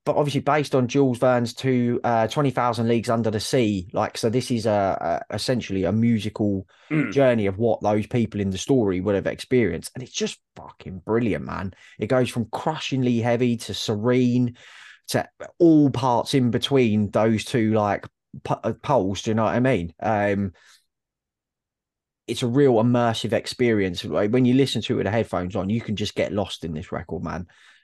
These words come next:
Speaker 1: Like, the guitar tones are fucking sublime on here, weighty and hefty, but with a real clarity. Um,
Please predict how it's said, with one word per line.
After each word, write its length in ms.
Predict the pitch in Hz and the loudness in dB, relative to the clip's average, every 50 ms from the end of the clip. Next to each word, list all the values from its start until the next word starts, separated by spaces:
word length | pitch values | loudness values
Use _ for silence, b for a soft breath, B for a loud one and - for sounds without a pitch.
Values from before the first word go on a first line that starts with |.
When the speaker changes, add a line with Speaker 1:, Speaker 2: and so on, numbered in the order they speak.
| b _ - | b _ -8
Speaker 1:
Like, 320 | 90 87 82 85 - - _ _ _ - | -6 -4 -4 -4 -6 -8 _ _ _ -6
the 80 | 123 95 | -4 -2
guitar 400 | 120 113 - - 127 123 117 104 | -2 -2 -2 0 0 0 0 0
tones 340 | - - 107 107 101 92 | 0 -2 0 0 0 -4
are 40 | 101 - | -6 -8
fucking 320 | - 101 95 - - 92 | -10 -12 -12 -12 -12 -10
sublime 540 | - - 101 - 110 107 98 92 92 90 92 | -8 -8 -6 -2 0 0 0 0 0 -2 -4
on 120 | 90 90 | -6 -6
here, 340 | 90 95 98 92 92 92 87 B B B B B B B B B _ - | -6 -6 -4 -4 -4 -6 -8 B B B B B B B B B _ -12
weighty 800 | 113 98 107 117 123 135 127 117 90 67 110 117 113 110 104 | -8 -4 -2 0 0 2 2 2 2 2 2 2 4 4 2
and 180 | 101 82 85 90 | 2 0 -2 -4
hefty, 760 | - - - - - 139 135 - - - - - 107 107 107 | -6 -6 -8 -6 -4 -4 -4 -4 -6 -10 -2 0 2 2 2
but 160 | - - 101 | 2 0 0
with 200 | - - 107 95 | 0 0 0 0
a 60 | 110 110 | 0 0
real 440 | 107 110 117 113 110 107 107 95 - | 0 2 2 2 2 2 0 -2 -4
clarity. 880 | - - - - 120 120 117 107 101 90 71 98 110 104 110 107 92 B B B B B B B B B - | -10 -12 -6 -4 -4 -2 0 -2 -2 -2 -2 -2 -2 0 0 -2 -4 B B B B B B B B B -4
Um, 560 | 107 107 107 107 101 98 98 98 98 82 | -2 0 0 2 0 0 0 0 -2 -4